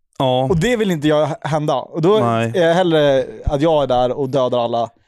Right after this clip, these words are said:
Speaker 1: Ja,
Speaker 2: än att han gör
Speaker 1: det är
Speaker 2: det.
Speaker 1: det. Men ge-, ja, exakt. Men det där med autopilot, alltså, ja, alltså, det, det, exakt. Men jag, jag, jag tänkte ju att man skulle verkligen styra planet själv. Det var det jag trodde det var, var, var hela grejen från början.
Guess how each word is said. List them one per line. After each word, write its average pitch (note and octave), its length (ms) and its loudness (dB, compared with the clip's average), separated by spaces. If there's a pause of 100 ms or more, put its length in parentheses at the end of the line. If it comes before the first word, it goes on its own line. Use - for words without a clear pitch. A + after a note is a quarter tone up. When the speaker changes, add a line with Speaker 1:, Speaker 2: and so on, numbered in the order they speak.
(100)
Speaker 1:
Ja, B2 340 2
Speaker 2:
än C#3+ 60 2
att C#3+ 80 -2
han D3 180 -2
gör C3+ 120 -2
Speaker 1:
det C#3+ 60 0
är D3+ 100 0
Speaker 2:
det. E3+ 160 0
Speaker 1:
det. B2+ 60 -2
Men D#3 180 -4
ge-, F3 200 -4
ja, E3 560 0
exakt. C3+ 360 -6 (800)
Men D#3+ 160 -2
det F3+ 60 0
där E3+ 100 -2
med D3 140 -4
autopilot, E3 800 -2
alltså, D3+ 180 -2
ja, E3 340 0
alltså, D#3+ 180 -2
det, D#3 160 2
det, D3+ 260 0
exakt. B2+ 320 -4
Men C#3 140 0
jag, D3 140 0
jag, D#3+ 280 2
jag D3 180 0
tänkte D3+ 260 -2
ju - 20 2
att - 220 -12 (260)
man A2+ 120 -2
skulle A2 220 0
verkligen G#2 240 -2
styra G#2+ 340 0
planet F#2+ 260 -4
själv. - 300 -6 (560)
Det A#2 60 -2
var A2+ 80 2
det D3 80 2
jag D3 180 0
trodde G2+ 200 0
det G2+ 60 2
var, G#2 180 -4
var, G#2+ 340 -4
var G#2 160 0
hela F#2 120 -2
grejen A#2 280 -4
från G2 120 -4
början. G#2+ 340 0